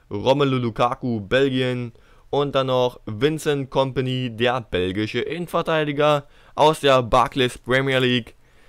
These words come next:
Seine aktuelle, ak-, aktuelle Verein ist ja Manchester City. Genau, machen wir weiter mit dem letzten Booster. In jedem Päckchen hatten wir bis jetzt eine Powerkarte drin, aber nicht so eine richtige Kracher-Powerkarte wie ein Topmaster, Double Trouble oder,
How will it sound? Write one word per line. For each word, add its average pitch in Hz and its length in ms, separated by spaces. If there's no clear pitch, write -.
Seine 131 200
aktuelle, 131 500
ak-, - 260
aktuelle 135 420
Verein 127 480
ist 127 240
ja 113 300
Manchester 123 920
City. 92 1000
Genau, 123 840
machen 147 280
wir 156 100
weiter 165 240
mit 151 180
dem 151 200
letzten 147 440
Booster. 147 520
In 120 160
jedem 165 420
Päckchen 160 340
hatten 160 160
wir 151 100
bis 143 140
jetzt 156 180
eine 147 80
Powerkarte 160 560
drin, 143 220
aber 139 240
nicht 147 260
so 139 80
eine 131 160
richtige 127 560
Kracher-Powerkarte 147 1040
wie 131 100
ein 120 140
Topmaster, 139 500
Double 127 300
Trouble 123 320
oder, 113 420